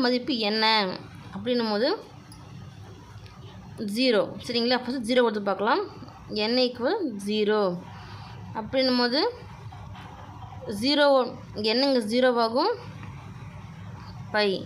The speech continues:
ஈக்குவல் ஜீரோ எதை பார்க்கணுமே ஜீரோ தான். சரிங்களா? அப்போது அத்-, இதே போல் ஜீரோவிலிருந்து n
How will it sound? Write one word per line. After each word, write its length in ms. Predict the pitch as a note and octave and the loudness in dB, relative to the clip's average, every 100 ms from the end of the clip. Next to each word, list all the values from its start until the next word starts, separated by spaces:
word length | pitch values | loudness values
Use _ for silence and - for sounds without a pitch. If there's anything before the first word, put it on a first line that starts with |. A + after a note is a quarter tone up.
| - - - - - - - A#2+ | -10 -12 -10 -12 -10 -12 -8 -4
ஈக்குவல் 360 | C3+ - D#4 A#3+ | -2 2 2 4
ஜீரோ 160 | C4+ C#4 | 6 6
எதை 80 | B3+ B3+ | 6 4
பார்க்கணுமே 400 | B3 A#3+ C4+ D4+ G#3 | 2 2 4 2 2
ஜீரோ 180 | G#3+ G3 | 2 4
தான். 160 | F#3 - - - - | 2 0 -6 -14 -8
சரிங்களா? 380 | A3 A3 G#3+ G#3+ F3 E3+ - - - - - - - - | -2 0 4 4 4 0 -8 -12 -12 -12 -14 -14 -12 -8
அப்போது 340 | G#3+ - D#4+ A4+ - - - - - - - A3 | -6 -2 -2 -2 -6 -16 -14 -14 -14 -14 -10 -10
அத்-, 160 | G#3+ - B3+ | -8 -8 -6
இதே 180 | A#3 D#4+ E4 | 0 2 2
போல் 200 | C#4 F4 D4 A3 | 2 4 4 4
ஜீரோவிலிருந்து 720 | C#4 D4 C4 A#3 A#3 A#3 A#3 G4 - - - - - - - - - - - - - - - - - - - G#3+ | 4 8 8 8 4 4 4 4 0 -12 -16 -14 -14 -14 -14 -14 -14 -14 -14 -16 -14 -14 -14 -14 -16 -16 -10 -4
n 80 | A3 | 0